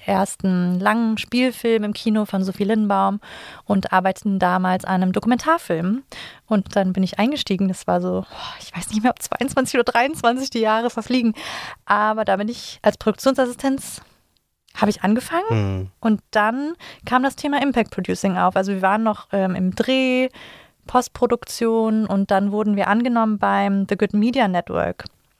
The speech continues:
Speaker 1: Können wir vielleicht gleich auch noch mal kurz
Speaker 2: Ja.
Speaker 1: drüber sprechen. Und da haben wir nämlich auch quasi gelernt, was ist denn überhaupt Impact Producing? Wie sieht das aus? Und vor allem, wie könnte das für unseren Film aussehen?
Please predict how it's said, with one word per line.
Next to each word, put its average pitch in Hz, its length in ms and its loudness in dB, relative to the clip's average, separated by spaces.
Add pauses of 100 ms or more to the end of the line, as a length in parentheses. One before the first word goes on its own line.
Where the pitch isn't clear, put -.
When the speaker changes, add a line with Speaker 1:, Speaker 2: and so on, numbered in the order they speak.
(360)
Speaker 1:
Können 220 140 2
wir - 20 -2
vielleicht 196 160 0
gleich 190 180 2
auch 226 40 4
noch 285 80 2
mal 233 120 2
kurz 104 180 4
Speaker 2:
Ja. 95 60 2
Speaker 1:
drüber 139 160 4
sprechen. 202 400 2 (420)
Und 208 100 -8
da 226 140 4
haben 294 160 -2
wir 269 100 0
nämlich 254 360 -2
auch 214 380 2 (300)
quasi 202 600 0
gelernt, 202 480 2
was 202 180 0 (100)
ist - 160 -2
denn 196 100 4
überhaupt 180 240 0
Impact 185 380 0
Producing? 196 680 0
Wie 240 80 2
sieht 247 140 0
das 233 120 0
aus? 208 260 2
Und 208 120 -4
vor - 140 -2
allem, 214 180 2
wie 269 100 0
könnte 220 240 0
das - 160 -2
für - 120 -2
unseren 190 280 2
Film - 260 -4
aussehen? 208 560 0